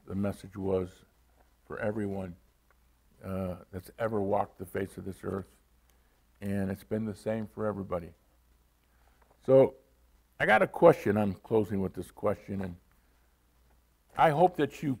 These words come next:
pick up, and this is just an ordinary, uh, hymn-, hymnal, an old one, hymnal. The songs are, most of them are written in eighteen hundreds, nineteen hundred.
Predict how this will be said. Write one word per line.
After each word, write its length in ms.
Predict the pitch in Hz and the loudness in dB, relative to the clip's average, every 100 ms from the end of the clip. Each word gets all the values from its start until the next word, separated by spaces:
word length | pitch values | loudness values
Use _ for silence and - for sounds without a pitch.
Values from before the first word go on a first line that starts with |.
| - | -4
pick 240 | 160 147 | -4 2
up, 200 | 127 127 | 4 4
and 100 | 139 | 0
this 180 | 233 - | -4 -6
is 60 | 175 | -6
just 200 | 185 175 | -4 -2
an 80 | |
ordinary, 640 | 139 135 123 113 113 104 95 - _ _ _ _ _ _ _ _ _ _ _ | 2 2 2 -2 -2 -4 -6 -12 _ _ _ _ _ _ _ _ _ _ _
uh, 260 | 101 87 87 - | -6 -4 -4 -8
hymn-, 300 | 120 113 120 - | -6 -4 -6 -8
hymnal, 500 | 113 117 113 117 127 104 | -4 -2 -2 -2 -4 -6
an 80 | |
old 200 | 110 117 | -2 -2
one, 160 | 113 120 - | -4 -6 -6
hymnal. 340 | 107 110 117 | -6 -2 -2
The 100 | 110 | -4
songs 500 | - 110 113 117 101 | -6 -2 -2 -2 -8
are, 160 | 104 98 - - - _ - | -12 -12 -16 -20 -20 _ -4
most 280 | 110 131 135 | 0 0 -2
of 80 | 113 | -4
them 160 | 107 | -4
are 80 | 101 | -4
written 280 | 107 - 107 | -6 -6 -10
in 80 | 104 | -8
eighteen 320 | 113 110 117 | -10 -10 -10
hundreds, 340 | 107 110 113 - _ - _ _ _ _ _ - | -6 -4 -6 -10 _ -20 _ _ _ _ _ -12
nineteen 360 | 104 110 110 104 | -10 -8 -8 -8
hundred. 300 | 107 107 | -6 -8